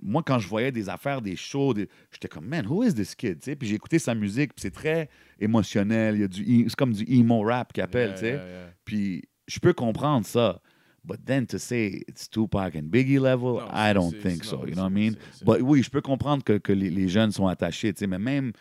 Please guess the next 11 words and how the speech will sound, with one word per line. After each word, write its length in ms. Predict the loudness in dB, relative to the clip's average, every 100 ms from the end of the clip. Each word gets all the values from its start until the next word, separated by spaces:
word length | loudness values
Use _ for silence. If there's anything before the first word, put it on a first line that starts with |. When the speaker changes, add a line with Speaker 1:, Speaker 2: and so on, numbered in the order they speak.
| _ _ _
Speaker 1:
Triple 280 | -4 -2 0 0 -2
X, 140 | -2
t'entends 320 | -6 -4 -4
plus 200 | -4 -6
vraiment 440 | -4 -4 -4 -4 -6
trop 320 | -8 -12 -10
de 60 | -8
monde 320 | -6 -6 -6
en 160 | -6
parler 440 | -4 -4 -2 -2 -2
comme, 360 | -2 -4 -6